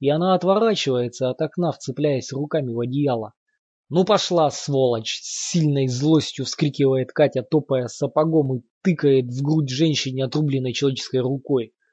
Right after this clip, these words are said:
Острая железная боль продирает Любовь Ивановну до самого позвонка. Она вскашливает и ощущает во рту вкус крови. «Пошла!» Через два часа, всё ещё в длинной зимней ночи,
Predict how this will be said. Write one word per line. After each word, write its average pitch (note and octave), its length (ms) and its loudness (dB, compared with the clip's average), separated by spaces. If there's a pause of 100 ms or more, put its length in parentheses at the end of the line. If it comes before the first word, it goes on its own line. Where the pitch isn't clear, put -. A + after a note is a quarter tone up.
Острая D3+ 480 2
железная C#3+ 520 2
боль D3 280 2
продирает C#3+ 720 4
Любовь C#3 380 -2
Ивановну C3+ 500 0
до C3 140 -2
самого C3 500 -2
позвонка. B2+ 800 -4 (240)
Она C#3+ 240 0
вскашливает C3+ 840 -2
и B2+ 40 0
ощущает C3+ 460 2
во B2+ 140 -2
рту D3 140 -4
вкус - 300 -8
крови. A#2+ 320 0
«Пошла!» C3+ 800 0 (840)
Через E3 360 2
два F#3 180 4
часа, E3 400 0
всё D#3 260 0
ещё D3 320 2
в C3+ 80 0
длинной D3 460 2
зимней C3+ 480 -2
ночи, C#3+ 480 -4